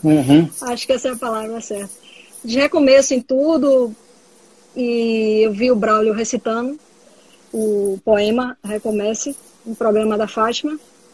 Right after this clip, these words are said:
Speaker 2: Tava passando assim no corredor, vi, voltei, aquela, falei, "Poxa, que mensagem forte." Era o que eu tava precisando ouvir. E aí, na hora, veio um,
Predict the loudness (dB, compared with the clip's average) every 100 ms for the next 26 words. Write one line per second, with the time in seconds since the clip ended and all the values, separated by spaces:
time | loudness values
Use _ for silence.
0 | _ 2 2 2 0 0 2 2 2 0
1 | 2 6 6 4 -4 -4 2 2 4 4
2 | 4 4 0 -2 -2 -4 _ _ _ _
3 | -12 -8 -6 -6 -2 -2 0 2 2 0
4 | -6 -12 0 4 4 2 -8 -14 -20 -18
5 | -18 -20 _ 0 2 2 2 0 -6 -12
6 | -6 -6 -4 -6 -4 -6 -8 -14 _ _
7 | -20 -20 _ _ -10 -4 -2 -2 -4 -2
8 | -2 0 -2 -2 -2 -2 -4 -6 -8